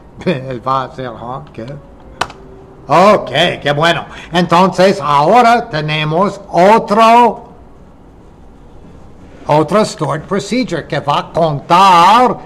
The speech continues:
el número de órdenes por el status que vamos a enviar y él va a guardarle en el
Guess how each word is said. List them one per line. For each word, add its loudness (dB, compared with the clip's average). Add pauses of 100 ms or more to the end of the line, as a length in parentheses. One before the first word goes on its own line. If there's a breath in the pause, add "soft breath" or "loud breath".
(140)
el -4
número 4
de 0
órdenes 0
por 2
el 0
status 0
que -4
vamos -4
a -10
enviar 0 (260 loud breath)
y 2
él 2
va 4
a 2
guardarle 2
en -2
el -4